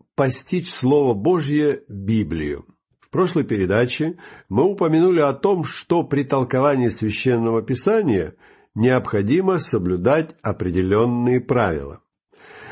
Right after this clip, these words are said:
Давайте кратко коснёмся этого вопроса.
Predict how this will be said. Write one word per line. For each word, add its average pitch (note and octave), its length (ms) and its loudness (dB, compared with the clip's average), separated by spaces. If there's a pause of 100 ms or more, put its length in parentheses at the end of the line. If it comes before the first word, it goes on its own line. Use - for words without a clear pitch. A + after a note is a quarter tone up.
(100)
Давайте G#3 400 2
кратко C#3 540 0
коснёмся A#2 1000 0
этого F2+ 800 -2
вопроса. G#2 640 -6